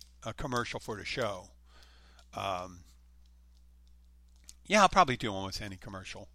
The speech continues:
I say, "Hey, listen, this I U D is biodegradable.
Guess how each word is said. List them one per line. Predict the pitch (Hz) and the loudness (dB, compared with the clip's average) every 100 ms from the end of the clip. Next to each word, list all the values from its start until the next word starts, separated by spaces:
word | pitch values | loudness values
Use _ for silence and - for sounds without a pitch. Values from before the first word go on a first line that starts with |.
| - - - | -20 -20 -8
I | 123 95 | -8 -6
say, | - 92 98 - | -8 -10 -12 -2
"Hey, | 160 147 | 2 4
listen, | 143 - 117 95 - - - - - | 2 2 -2 -10 -18 -20 -18 -20 -6
this | 127 - - | -2 0 2
I | 123 | 2
U | 151 139 | 2 2
D | 120 135 127 107 113 | 2 2 2 0 -4
is | 117 98 95 | -4 -4 0
biodegradable. | 123 165 156 135 131 127 92 | 2 4 2 -2 -4 -4 -6